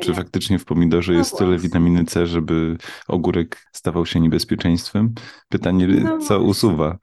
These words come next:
Speaker 1: <laughs> Jest tam chyba tego niewiele.
Speaker 2: Jest tego niewiele, raczej jeżeli myślimy o pomidorze, myślimy bardziej o likopenie. Natomiast, y, witaminy C możemy sobie dostarczać z innych źródeł,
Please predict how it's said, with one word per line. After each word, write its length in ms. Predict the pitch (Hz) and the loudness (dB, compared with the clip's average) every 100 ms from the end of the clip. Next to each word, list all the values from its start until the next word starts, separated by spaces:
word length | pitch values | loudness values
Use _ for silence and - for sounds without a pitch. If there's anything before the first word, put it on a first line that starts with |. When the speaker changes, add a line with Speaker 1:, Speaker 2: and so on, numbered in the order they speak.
| - - | -10 -8
Speaker 1:
<laughs> 180 | - 110 | -4 0
Jest 280 | 95 98 | 0 2
tam 100 | 110 | 0
chyba 180 | 107 110 | 2 2
tego 180 | 107 110 | 2 4
niewiele. 500 | 120 120 107 78 76 - - - - _ _ - 330 - - - - | 4 4 2 0 -2 -8 -20 -20 -20 _ _ -16 -16 -16 -20 -20 -8
Speaker 2:
Jest 240 | 254 277 | -6 -6
tego 260 | 277 247 233 | -6 -2 0
niewiele, 520 | 214 208 262 269 254 | 0 0 0 0 0
raczej 440 | 240 - 196 - _ | -2 -4 -10 -10 _
jeżeli 500 | 247 220 226 240 233 | -8 -4 -2 -2 -2
myślimy 420 | 226 220 247 240 | -4 -4 -4 -2
o 60 | 220 | -4
pomidorze, 640 | 262 214 208 226 240 233 220 | -4 -6 -4 -4 -4 -4 -4
myślimy 480 | 214 214 220 214 | -6 -8 -6 -6
bardziej 340 | 202 220 214 196 | -4 -6 -6 -6
o 60 | |
likopenie. 880 | 202 202 226 220 202 - 247 262 285 - 269 | -6 -6 -8 -10 -12 -8 -4 -2 -4 -4 -4
Natomiast, 760 | 214 220 240 240 240 240 - | -4 -2 -2 0 -2 -6 -8
y, 220 | 220 214 | -6 -4
witaminy 640 | 208 226 214 220 262 269 262 | -6 -8 -6 0 2 2 0
C 480 | - 220 214 220 247 | -8 -6 -4 -4 -4
możemy 380 | 220 220 214 214 | -6 -6 -6 -6
sobie 280 | 220 185 196 | -10 -10 -8
dostarczać 840 | 202 - 208 208 - 202 196 - | -10 -8 -8 -8 -10 -8 -8 -10
z 340 | - 240 - | -12 -12 -8
innych 460 | 269 269 262 240 214 | 0 2 2 2 -2
źródeł, 640 | 208 208 185 208 226 285 | -4 -4 -4 -2 -2 -4